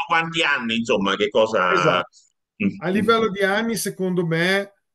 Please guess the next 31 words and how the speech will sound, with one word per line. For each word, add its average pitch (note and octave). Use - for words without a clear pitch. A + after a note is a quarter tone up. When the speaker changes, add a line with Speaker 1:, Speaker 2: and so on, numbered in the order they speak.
Speaker 2:
le D#3+
prime, D#3
eh, -
applicazioni D#3
interessanti D3+
a C3+
livello D3+
europeo E3+
le D3
vedremo, D#3
eh, C#3
fra D3+
una D3
decina B2+
d'anni. -
Speaker 1:
Oh, -
Speaker 2:
Ma D3
Speaker 1:
questo F3
Speaker 2:
proprio F#3
Speaker 1:
è, -
questo F3
è E3
il D#3+
dato D#3+
Speaker 2:
Esatto, D3+
Speaker 1:
interessante C#3+
Speaker 2:
esatto, A2
Speaker 1:
su -
Speaker 2:
esatto. D#3+
Speaker 1:
cui F3
fissarsi, C#3+